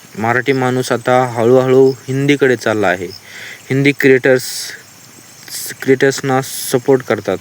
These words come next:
मराठी माणसं. मराठी माणसांना मराठी भाषा ऐकण्यात खूप असं कान त्यांचे त्रासतात,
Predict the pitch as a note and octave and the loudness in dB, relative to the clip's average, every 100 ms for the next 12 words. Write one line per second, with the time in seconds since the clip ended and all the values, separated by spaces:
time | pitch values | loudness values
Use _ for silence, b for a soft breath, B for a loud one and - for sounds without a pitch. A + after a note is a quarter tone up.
0 | - G2+ G2+ G#2 G2 F#2 - - B B | -4 -4 -2 -4 -6 -8 -14 -16 B B
1 | B B - A#2+ C3 C#3 C#3 C3+ C#3 C3+ | B B -4 0 2 2 0 0 0 2
2 | C3+ C3 C3 C3 C3 D3 C3+ B2+ B2 - | 2 2 2 2 0 -4 -2 0 -2 0
3 | A#2 F#2 - - - B B B - A#2 | 0 -2 -10 -20 -20 B B B -4 -2
4 | C3 C3 B2 - E3 D#3 - A2+ B2+ - | 0 -4 -4 -2 -2 -2 -6 -4 -2 -4
5 | - - C3 D#3 E3 - - - - - | -8 -2 0 0 -4 -8 -20 -20 -20 -14
6 | - B2+ B2+ C#3 - A2+ - - | -6 -4 0 -2 0 -2 -2 -6